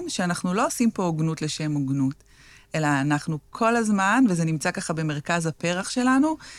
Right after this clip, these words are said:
ה-agency וה-co-agency. זאת אומרת, זאת המטרה שלנו, ועכשיו נתבונן דרך אותן שאלות. אני יכולה לתפוס את עצמי כאדם סופר אכפתי. זה,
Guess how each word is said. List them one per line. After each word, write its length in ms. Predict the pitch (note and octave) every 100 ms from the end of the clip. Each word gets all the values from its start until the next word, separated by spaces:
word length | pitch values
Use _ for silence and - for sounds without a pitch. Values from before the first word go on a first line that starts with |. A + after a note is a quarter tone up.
| - - -
ה-agency 640 | - F#3 A3 C4 C4+ - C#4+
וה-co-agency. 1040 | F#3 C#3+ - D3+ C#3 C3 C3 C#3 - C3+ - _ _
זאת 140 | - E3
אומרת, 460 | D3+ D3+ D3+ - - _
זאת 400 | D#3 C#3 E3+ G#3+
המטרה 460 | B3 A#3+ A#3 F#3 F#3
שלנו, 540 | - F#3+ F#3 G#3+ B3 - - - -
ועכשיו 680 | D#3 D3+ D3+ - G#3+ B3 C4+ B3
נתבונן 720 | F3+ E3 D#3 D#3+ G3 A3 G3+
דרך 340 | F3+ F#3 F#3+ E3
אותן 320 | D3+ F3 F#3
שאלות. 640 | - F3+ D#3 E3 B3 B3+ - - - - - -
אני 160 | F3 E3
יכולה 220 | F#3 B3+
לתפוס 340 | C4 A3+ B3
את 80 | C4+
עצמי 280 | B3+ G#3 F#3
כאדם 380 | E3+ D#3+ F#3+ G3+
סופר 400 | - F#3+ G#3 D3+
אכפתי. 680 | - - F3 E3+ - C#3+ C#3+ _ -
זה, 360 | D#3+ D#3+ D#3+